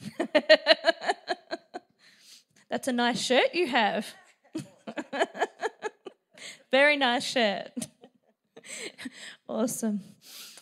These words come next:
Um, <laughs> Belinda, as we were chatting earlier, Belinda, I was chatting to Belinda before the service, and she made a comment to me about they're entering a season of being empty nesters. And instantly the Lord spoke to me and he said, "No."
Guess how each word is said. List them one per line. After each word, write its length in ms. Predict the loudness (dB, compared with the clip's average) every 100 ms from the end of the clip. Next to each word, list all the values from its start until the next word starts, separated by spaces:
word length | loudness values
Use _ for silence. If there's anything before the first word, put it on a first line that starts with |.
| -20 -20 _ _ -6
Um, 240 | 0 2 4 4 4 -2
<laughs> 380 | -4 -16 -20 -6
Belinda, 300 | -2 0 2
as 220 | 0 0
we 100 | 0
were 100 | 0
chatting 440 | -2 0 0 0 0
earlier, 480 | 0 2 2 0 -4 -10 -10 0
Belinda, 320 | 2 2 2
I 60 |
was 80 | 0
chatting 240 | 2 0 2
to 80 |
Belinda 240 | 0 2 2
before 340 | 0 2 2
the 100 | 2
service, 460 | 2 2 2 0 -2
and 180 | -4 -4
she 140 | 0
made 240 | 2 2
a 80 | 0
comment 420 | -4 0 0 0 -2
to 120 | -2
me 320 | 0 0 -4 -12 -18 -6
about 400 | -2 0 0 -2 -6 _ -20 _
they're 100 | -2
entering 400 | 0 0 0 -2
a 60 | -2
season 400 | -2 -4 -2 -2
of 120 | 0
being 280 | 0 0 0
empty 340 | -2 -2 -2
nesters. 600 | -2 -2 -4 -6 -4 -2
And 120 | -4 -2
instantly 540 | -4 -4 -6 -4 -4
the 140 | -2
Lord 300 | -2 0 -2
spoke 400 | -4 -4 -2 -2 -8
to 120 | -14
me 280 | -12 -8 -6
and 80 |
he 140 | -6 -8
said, 280 | -8 -10 -8
"No." 360 | -8 -6 -10